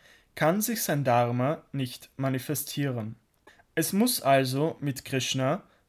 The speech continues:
und Krishnas innerer Energie Kontakt haben.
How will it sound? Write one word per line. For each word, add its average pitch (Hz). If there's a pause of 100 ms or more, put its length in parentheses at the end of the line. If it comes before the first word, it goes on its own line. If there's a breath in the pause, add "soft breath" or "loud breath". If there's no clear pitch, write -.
und 240
Krishnas 135
innerer 185
Energie 127 (120)
Kontakt 143
haben. 110